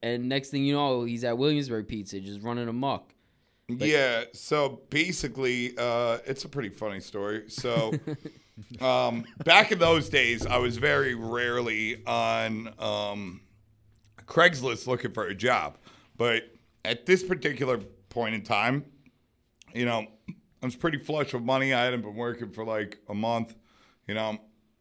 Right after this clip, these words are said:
Speaker 2: I had a couple side hustles I was doing, so that was like, I was like, "Ah, I don't really need to go get a pizza job."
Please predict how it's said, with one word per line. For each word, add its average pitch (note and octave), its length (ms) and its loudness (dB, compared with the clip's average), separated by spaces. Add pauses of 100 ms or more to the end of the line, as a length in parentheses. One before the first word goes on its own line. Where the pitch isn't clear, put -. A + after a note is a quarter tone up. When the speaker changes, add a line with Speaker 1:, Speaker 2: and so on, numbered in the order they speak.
(720)
Speaker 2:
I A#2 40 -2
had A2+ 80 0
a A2 60 0
couple G#2 240 -4
side B2+ 340 2
hustles A#2 400 -2
I A#2+ 100 4
was A2+ 160 -4
doing, A#2 380 0
so G2 240 -4
that G2+ 160 0
was G#2 180 -4
like, G2+ 280 -4
I G#2 40 -4
was G2+ 140 -6
like, G#2+ 200 -8
"Ah, C#3 260 -4
I - 20 -2
don't C3 160 -2
really A#2+ 220 0
need A#2 140 -2
to G#2+ 60 -2
go A2 160 -2
get G#2+ 120 -2
a F#2+ 40 -4
pizza G#2+ 340 -8
job." F#2+ 280 -4